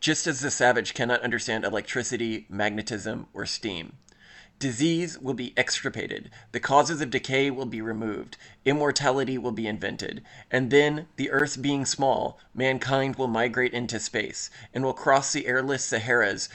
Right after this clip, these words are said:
which separate planet from planet and sun from sun. The Earth will become a holy land, which will be visited by pilgrims from all the quarters of the universe.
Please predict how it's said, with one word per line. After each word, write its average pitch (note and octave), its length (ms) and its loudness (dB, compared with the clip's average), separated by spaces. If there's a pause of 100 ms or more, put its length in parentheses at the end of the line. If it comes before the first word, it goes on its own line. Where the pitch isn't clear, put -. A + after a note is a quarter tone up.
(140)
which - 200 -4
separate C3 560 2
planet A#2+ 320 0
from A#2 160 -4
planet A2 400 -2
and A2+ 160 -4
sun A2+ 300 0
from G#2+ 220 -6
sun. F#2+ 440 -4 (300)
The C#3 160 0
Earth D3+ 320 4
will D3+ 80 -2
become B2+ 320 -2
a A#2 60 0
holy B2 340 -2
land, A2+ 380 -6 (240)
which C3+ 240 0
will C3+ 80 -2
be A#2+ 160 -2
visited C3 480 0
by A#2 160 4
pilgrims A#2 640 -4
from A#2 160 -6
all C#3 240 4
the C3+ 100 -2
quarters A#2+ 400 -2
of G#2 80 -6
the G#2+ 80 -4
universe. G#2+ 500 -4